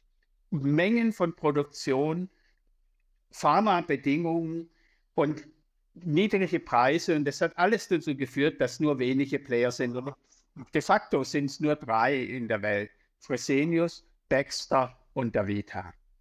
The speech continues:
Und die Innovationsrate, die neue Sachen, war sehr, sehr gering. War nicht nötig. Alle waren glücklich, alle haben sehr viel Geld verdient.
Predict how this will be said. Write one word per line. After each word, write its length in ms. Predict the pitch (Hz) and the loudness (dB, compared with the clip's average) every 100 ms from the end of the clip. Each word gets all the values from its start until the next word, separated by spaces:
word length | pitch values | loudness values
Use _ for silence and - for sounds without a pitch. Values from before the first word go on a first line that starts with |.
| _ _ _ _ _ - | _ _ _ _ _ -2
Und 160 | 156 | 2
die 120 | 180 170 | 4 4
Innovationsrate, 1160 | 214 180 151 147 - 214 247 - 123 107 110 113 - _ _ _ _ _ | 2 4 4 2 2 2 2 0 0 0 -2 -8 -10 _ _ _ _ _
die 240 | 131 - - _ | -4 -4 -14 _
neue 580 | 117 151 180 214 175 - _ | 0 4 4 4 2 0 _
Sachen, 440 | - - 127 131 135 _ _ | -8 -2 -2 -2 -6 _ _
war 160 | 143 143 | 0 0
sehr, 380 | - 170 180 | 0 2 2
sehr 240 | - 156 135 | 2 0 0
gering. 480 | 135 113 117 98 - _ _ _ _ _ _ _ - | -2 -4 -4 -6 -14 _ _ _ _ _ _ _ -2
War 180 | 127 | 0
nicht 200 | 156 175 | 2 0
nötig. 440 | 190 208 214 107 - _ _ | 2 2 0 -4 -8 _ _
Alle 260 | 175 214 | 0 4
waren 220 | 190 165 160 | 4 2 2
glücklich, 640 | 202 202 131 151 - - _ _ _ | 0 2 0 0 -2 -14 _ _ _
alle 280 | 147 196 156 | 2 2 4
haben 160 | 160 | 2
sehr 220 | 139 147 135 | 2 0 0
viel 200 | 131 117 | 0 0
Geld 300 | 107 104 - | -2 -4 -4
verdient. 480 | 113 107 98 101 | -4 -4 -6 -6